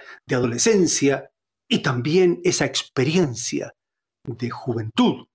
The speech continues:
y también la experiencia, la toma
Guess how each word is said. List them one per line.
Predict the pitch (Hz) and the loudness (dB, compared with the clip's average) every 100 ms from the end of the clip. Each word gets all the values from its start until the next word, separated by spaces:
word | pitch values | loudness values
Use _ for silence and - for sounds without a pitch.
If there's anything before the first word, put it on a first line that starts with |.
| _ _ - - | _ _ -20 -4
y | 285 240 | 0 2
también | 160 120 160 190 170 - _ | 0 0 2 4 2 -4 _
la | - 147 | 0 2
experiencia, | - - - 160 214 190 139 - 131 | 0 -6 -2 2 4 2 0 -4 -2
la | 131 135 135 _ _ | 0 0 -2 _ _
toma | - 262 143 123 117 113 | 2 2 4 2 0 -4